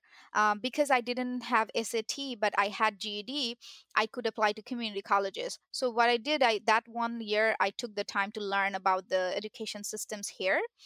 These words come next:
And I saw that, yes, in order to get into City College, I need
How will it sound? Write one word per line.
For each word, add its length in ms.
And 240
I 140
saw 320
that, 320
yes, 340
in 140
order 200
to 100
get 180
into 180
City 220
College, 600
I 120
need 220